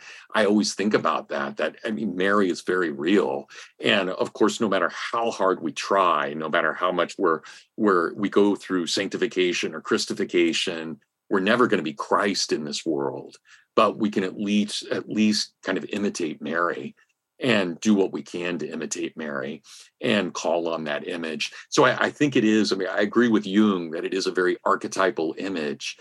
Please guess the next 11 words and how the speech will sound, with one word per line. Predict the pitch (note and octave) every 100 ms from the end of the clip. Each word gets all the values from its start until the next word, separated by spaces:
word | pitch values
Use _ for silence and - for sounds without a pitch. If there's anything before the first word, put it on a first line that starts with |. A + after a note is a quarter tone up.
| - -
but | -
I | G#2
think | A2 G#2
there's | F#2+ E2
something | - F#2 F#2+ D#2+
more | D2+ F2 E2+
to | - D#2
it | D2
going | - E2 D#2 D2
on. | D2+ D#2 D2+ C#2+ - - -
So | C#3+ B2